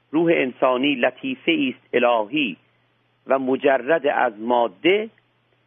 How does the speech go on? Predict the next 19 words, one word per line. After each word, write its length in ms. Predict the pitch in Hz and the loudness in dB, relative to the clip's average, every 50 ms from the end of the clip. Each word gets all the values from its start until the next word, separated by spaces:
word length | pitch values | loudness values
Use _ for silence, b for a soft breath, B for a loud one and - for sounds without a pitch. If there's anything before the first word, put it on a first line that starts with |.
| _ _ _ - | _ _ _ -2
و 80 | 120 | 0
لذا 380 | 127 123 123 123 110 143 147 143 | 0 2 0 0 2 2 0 0
پس 260 | 143 - 139 - - | 0 -6 -8 -4 -2
از 140 | 127 110 101 | -4 -2 -2
مرگ 420 | 110 117 139 143 135 117 104 117 | -4 -2 -2 -2 -2 -2 -4 -6
جسد، 540 | 107 - 113 104 - - 160 180 190 190 196 - _ _ _ | -4 -2 -4 -4 -2 0 0 0 0 -2 -4 -8 _ _ _
پس 140 | - 143 135 - | -6 -6 -4 -2
از 160 | - 131 127 123 - - | -2 -2 -2 -4 -6 -6
تلاشی 540 | 120 113 113 104 101 - - - 110 107 104 | -2 0 0 0 -2 -4 -6 -4 -4 -4 -2
جسد 420 | - - 131 - - 202 208 208 208 - | -2 -2 -4 -2 -2 -2 -4 -4 -4 -6
نیز 240 | 185 175 170 160 156 - _ _ _ _ _ | -4 -2 -2 -4 -4 -8 _ _ _ _ _
باقی 300 | 98 95 82 - 87 90 | -2 -2 -2 -6 -10 -14
است. 260 | - _ _ _ _ _ _ _ _ _ _ _ _ _ _ _ _ _ _ _ _ _ _ _ _ _ _ _ _ _ _ _ _ _ _ _ _ _ - | -14 _ _ _ _ _ _ _ _ _ _ _ _ _ _ _ _ _ _ _ _ _ _ _ _ _ _ _ _ _ _ _ _ _ _ _ _ _ -4
اما 500 | 220 233 226 220 220 226 220 226 220 220 - _ _ _ _ _ _ | -2 -2 0 2 2 2 2 2 0 -4 -8 _ _ _ _ _ _
به 180 | 117 131 165 180 | -2 0 0 0
استناد 500 | 170 - _ - 165 165 170 170 165 165 | 0 -2 _ -2 0 2 2 2 2 2
آثار 560 | 175 165 165 160 160 160 - 165 160 160 160 | 2 4 2 2 0 0 0 0 2 2 2
مقدس 520 | 156 156 147 - 151 139 - 160 - _ 156 143 | 0 0 0 -2 -2 -2 -4 -6 -4 _ -2 -2
بهایی، 720 | 139 151 139 156 151 151 - - 214 220 220 220 220 220 | -2 0 0 0 0 0 -2 -4 -4 -4 -4 -4 -6 -8